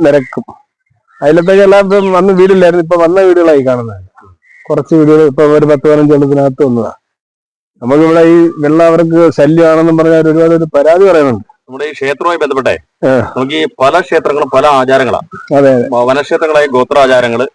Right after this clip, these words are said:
Speaker 1: ആ.
Speaker 2: പട്ടികജാതി, അങ്ങനെയുള്ള
Speaker 1: ആ.
Speaker 2: ക്ഷേത്രങ്ങൾ. ഇത് അങ്ങനെയുള്ള ക്ഷേത്രമാണല്ലോ.
Speaker 1: ഇത് പട്ടികജാതിയുടെ.
Speaker 2: അല്ലേ?
Speaker 1: ആ,
Speaker 2: അപ്പൊ
Speaker 1: എസ് സി യാ.
Speaker 2: നമ്മുടെ ഇവിടുത്തെ പ്രധാന ഒരു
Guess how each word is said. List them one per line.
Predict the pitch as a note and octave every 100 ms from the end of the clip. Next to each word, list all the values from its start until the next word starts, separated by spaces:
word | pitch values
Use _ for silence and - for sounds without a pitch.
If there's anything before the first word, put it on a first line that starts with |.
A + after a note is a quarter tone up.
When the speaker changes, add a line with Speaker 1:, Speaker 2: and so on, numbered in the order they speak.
| -
Speaker 1:
ആ. | B2+
Speaker 2:
പട്ടികജാതി, | A#2 - C3+ C3+ B2+ B2 B2+ - - - -
അങ്ങനെയുള്ള | C3+ C#3+ B2 C#3
Speaker 1:
ആ. | D3
Speaker 2:
ക്ഷേത്രങ്ങൾ. | C3+ C3 A#2+ B2+
ഇത് | F3
അങ്ങനെയുള്ള | D#3+ E3 D#3 D3
ക്ഷേത്രമാണല്ലോ. | C3+ B2 A2 G#2+ - D3
Speaker 1:
ഇത് | C#3+ D#3
പട്ടികജാതിയുടെ. | C#3+ C3+ C#3 B2+ A#2+ A2 - - - -
Speaker 2:
അല്ലേ? | - - D#3
Speaker 1:
ആ, |
Speaker 2:
അപ്പൊ | A#2+ - D3+
Speaker 1:
എസ് | C#3+
സി | D3+
യാ. | C3
Speaker 2:
നമ്മുടെ | E3 F3
ഇവിടുത്തെ | F3 -
പ്രധാന | C#3+ D#3+ F3+ G3 G#3 B3 _ D3+
ഒരു | D#3